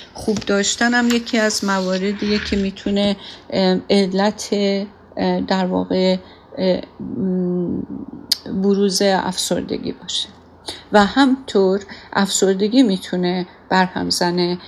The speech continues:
خواب خوب عمیق باشه. ام، اینم باید بهتون بگم که خب ما هر چی رو که در واقع ثبت و ضبط کردیم توی طول روز، اه، در خواب به صورت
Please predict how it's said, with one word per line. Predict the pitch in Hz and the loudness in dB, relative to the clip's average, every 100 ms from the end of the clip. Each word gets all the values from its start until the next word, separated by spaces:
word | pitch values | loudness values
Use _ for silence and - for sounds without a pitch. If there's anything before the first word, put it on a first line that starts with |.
| - | -16
خواب | - 202 180 180 | -2 0 2 0
خوب | - - - | -4 -8 -4
عمیق | 78 - - - - | -4 -4 -6 -12 -12
باشه. | - - - - - - - - - - - - - - - - - - - - - - - - - | -4 -4 -4 -14 -20 -20 -20 -20 -20 -20 -20 -20 -20 -20 -20 -20 -20 -20 -20 -20 -20 -20 -20 -14 -2
ام، | 214 208 202 190 - - - - - - - - - - - - - - - | 2 2 2 -2 -8 -20 -20 -20 -20 -20 -20 -20 -20 -20 -20 -20 -20 -20 0
اینم | 320 359 339 | 6 8 8
باید | 302 302 302 | 6 6 6
بهتون | 277 277 330 | 4 2 0
بگم | 339 330 208 | 0 2 0
که | 196 208 | 0 -6
خب | - 220 214 - | 2 2 2 -4
ما | 208 214 226 | 2 4 4
هر | 262 269 269 | 4 2 0
چی | - 247 | 2 2
رو | 240 | 2
که | 233 - 240 214 202 - - - - | 0 0 2 2 0 -6 -20 -10 0
در | 190 | 2
واقع | 185 180 185 190 196 185 - - - | 2 0 -2 2 2 2 -2 -20 -6
ثبت | - - 196 202 196 | 0 4 4 2 -2
و | |
ضبط | 190 185 180 180 - | 0 2 0 -2 -4
کردیم | 175 175 175 185 175 | 0 0 0 -2 -2
توی | - 180 175 | -4 -2 -2
طول | 175 - 175 | -4 -2 0
روز، | 175 175 233 285 208 - - - - - | 0 0 2 4 2 -2 -6 -16 -12 -4
اه، | 185 175 | -2 0
در | 180 180 | 2 2
خواب | 175 - - 190 185 | 0 -4 2 2 2
به | 180 | 0
صورت | 175 - 175 175 175 - | -2 -2 -2 -4 -2 0